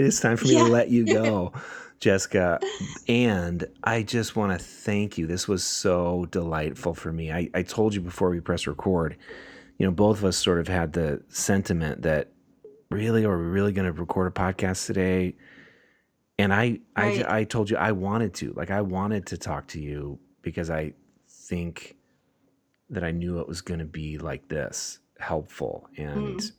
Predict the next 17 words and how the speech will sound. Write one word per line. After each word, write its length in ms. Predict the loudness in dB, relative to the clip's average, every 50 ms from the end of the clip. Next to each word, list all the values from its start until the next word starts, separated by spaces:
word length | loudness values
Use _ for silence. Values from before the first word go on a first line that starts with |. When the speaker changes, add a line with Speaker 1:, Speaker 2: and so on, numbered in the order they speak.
| _ _ _ _ _
Speaker 1:
for 120 | -6 -6
me, 540 | -4 -4 -2 -2 -2 -2 -4 -6 -10 -14 -18 _ _ _ -12 -10
uh, 260 | -8 -6 -6 -8 -8
hopefully 380 | -4 0 0 0 0 -2 -6 -6
for 140 | -4 -4 -4
other 160 | -4 -4 -6
<laughs> 160 | -10 -10 -6
people 240 | -6 -6 -4 -4 -6
too, 320 | -6 -6 -8 -8 -8 -8 -8 -6
but 240 | -4 -4 -4 -4 -6
for 120 | -10 -8 -6
me. 320 | -6 -6 -6 -8 -10 -12 -16 _ _ _ _ -16 -14 -14 -16 -20 -20 -20 _ _ _ -14
So 480 | -8 -2 2 2 2 2 2 -2 -4 -8 _ _ -4
thank 340 | -2 -2 0 -2 -4 -4 -4
you 220 | -4 -2 -4 -6 -10
very 480 | -8 -4 -4 -2 -2 -2 -4 -4 -6
much. 540 | -8 -8 -8 -10 -10 -10 -10 -10 -10 -10 -12